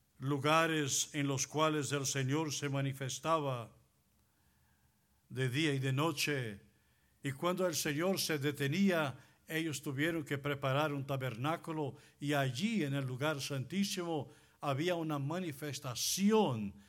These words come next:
de la gloria de Dios. Y conocemos eso a través de las páginas del Antiguo Testamento como gloria Shekinah.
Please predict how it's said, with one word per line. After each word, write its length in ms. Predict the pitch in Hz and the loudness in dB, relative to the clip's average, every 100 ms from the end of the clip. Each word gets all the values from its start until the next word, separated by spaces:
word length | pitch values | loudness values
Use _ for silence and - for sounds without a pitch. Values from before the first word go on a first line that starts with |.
| _ | _
de 140 | 127 | -2
la 140 | 131 123 | 0 -2
gloria 420 | 113 127 139 123 | -2 0 0 0
de 180 | 120 117 | -4 -6
Dios. 600 | 107 107 98 - - - _ _ _ _ _ _ _ _ _ _ _ _ _ _ _ _ _ _ _ _ - | -6 -8 -8 -12 -12 -18 _ _ _ _ _ _ _ _ _ _ _ _ _ _ _ _ _ _ _ _ -12
Y 60 | |
conocemos 800 | 139 185 175 151 214 233 220 - | -2 0 2 2 2 2 0 2
eso 340 | 190 202 196 156 | 2 2 2 -2
a 80 | |
través 400 | 135 139 135 156 | 0 0 0 0
de 80 | 135 | 0
las 220 | 135 120 | -2 -4
páginas 420 | - 156 143 143 131 | -2 -2 0 -2 0
del 120 | 131 | -2
Antiguo 360 | 117 135 147 | -2 -4 -6
Testamento 880 | 139 120 - 123 165 143 117 113 127 - _ _ _ _ - | -6 -8 -6 -4 -4 -4 -6 -10 -12 -18 _ _ _ _ -6
como 260 | 165 156 | -2 -2
gloria 720 | 127 143 170 196 190 185 175 - _ | -2 2 4 6 4 2 0 -6 _
Shekinah. 1200 | - - 170 139 - 196 208 147 127 101 87 80 | -2 0 0 -2 -6 2 2 4 2 2 -2 -10